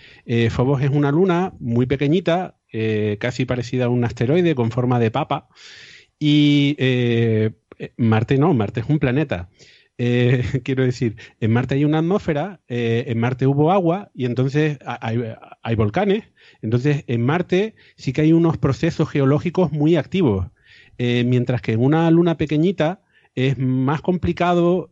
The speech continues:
eh, porque no hay atmósfera, por ejemplo, eh, no hay volcanes, porque es muy, muy pequeño, no, no tienen calor interno. Entonces es mucho más complicado, ah, explicar,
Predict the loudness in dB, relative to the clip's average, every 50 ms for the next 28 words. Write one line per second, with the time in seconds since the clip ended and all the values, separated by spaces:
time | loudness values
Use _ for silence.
0 | _ -8 -6 -4 -4 -2 -4 -4 -4 -2 -2 -2 0 0 0 2 2 0 0 0
1 | 0 -2 0 0 0 -2 -4 -6 -8 -8 -6 -4 -2 -2 0 -2 -2 -4 -6 -18
2 | -20 -20 -20 -20 -20 -20 _ -6 -2 0 2 2 2 2 2 2 0 0 0 0
3 | 0 2 2 0 0 -2 -4 -8 -10 -10 -6 -4 -2 -2 -2 -4 -6 -6 -6 -2
4 | -2 -2 0 2 2 0 0 0 0 0 2 2 4 4 4 2 2 2 2 0
5 | 0 0 0 0 0 0 2 0 0 0 0 -2 -4 -4 -2 -2 -2 -2 -4 -6
6 | _ -20 -20 _ -20 -20 _ _ _ -4 -2 -2 0 2 2 0 2 2 2 2
7 | 2 0 -2 -4 -2 0 0 0 0 0 0 0 2 2 2 2 2 2 2 0
8 | 0 0 -2 -2 -2 -2 0 -2 -2 -2 -2 0 0 0 2 2 2 2 2 0
9 | -2 _ _ -4 -4 -2 -2 -2 -2 -2 -2 -2 -2 -2 -2 -4 -4 -4 -4 -4
10 | -4 -4 -2 -2 0 0 2 2 2 0 -2